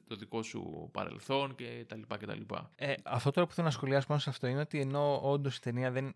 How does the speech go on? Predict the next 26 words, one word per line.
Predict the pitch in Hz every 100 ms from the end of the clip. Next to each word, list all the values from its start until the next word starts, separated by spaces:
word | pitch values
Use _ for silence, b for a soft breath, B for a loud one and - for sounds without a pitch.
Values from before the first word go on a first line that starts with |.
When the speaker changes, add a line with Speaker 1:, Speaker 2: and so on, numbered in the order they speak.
| _
Speaker 2:
δεν | 123 123
είναι | 127
ότι | 120 117
εμβαθύνει | 104 101 113 107 -
τρομερά | 107 104 104 104 104
πάνω | 104 104
σε | 98
αυτό | 101
το | -
πράγμα, | - 104 101 98
δεν | 117
τονίζει | 110 110 113 107
τα | 101
υπαρξιακά | 101 101 - 101 104
στοιχεία | - 101 107 101 98 95 95
των | - 101 101
όποιων | 104 104 101
ιδεών | 98 98 98 95
της, | 107 123 B B B B B B B _ _ _ _ 160
νομίζω | 127 123 156 190 -
αποδεικνύει | 135 131 120 117 131 131 131 117 98 -
το, | 123 -
το | 127
γεγονός | 113 113 120 131
μάλλον | 131 127 117 101 82
ότι | 113 - 113 104 -